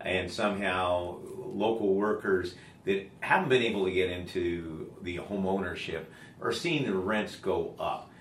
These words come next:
Um, so I think Robert's, Robert's answer is, is correct. We need a more supply and demand out there, and I think things were leveling off.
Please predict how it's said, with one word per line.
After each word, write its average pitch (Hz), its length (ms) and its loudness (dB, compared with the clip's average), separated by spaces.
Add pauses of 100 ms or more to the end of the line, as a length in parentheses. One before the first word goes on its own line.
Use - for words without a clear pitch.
(320)
Um, 101 360 0 (200)
so - 400 4
I 131 140 2
think 175 200 0
Robert's, 127 460 2
Robert's 110 440 2
answer 107 420 2
is, 92 260 0
is 92 160 -2
correct. 117 420 2
We 101 120 -2
need 110 180 -2
a 101 40 0
more 107 300 2
supply 101 560 0
and 107 200 0
demand 95 460 0
out 82 260 -2
there, 90 200 -2
and 95 120 -2
I 90 80 -2
think 98 260 -4
things 95 280 -2
were 95 80 -2
leveling 87 480 2
off. 82 260 -4